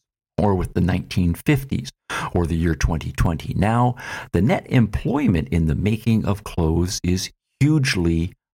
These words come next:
more, exponentially more. Now, part of the reason is that if machines are making our clothes,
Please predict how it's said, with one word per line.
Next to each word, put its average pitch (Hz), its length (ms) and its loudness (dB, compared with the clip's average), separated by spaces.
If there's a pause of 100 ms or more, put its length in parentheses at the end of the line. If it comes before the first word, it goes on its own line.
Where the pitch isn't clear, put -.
(100)
more, 92 560 2
exponentially 135 880 -2 (340)
more. - 460 0 (800)
Now, 98 80 0
part 302 260 0
of 403 100 0
the 123 100 0
reason 113 400 2
is 101 220 0
that 104 260 0
if 160 240 -2
machines 123 640 2
are 95 120 0
making 104 380 0
our 80 180 -2
clothes, 82 800 -2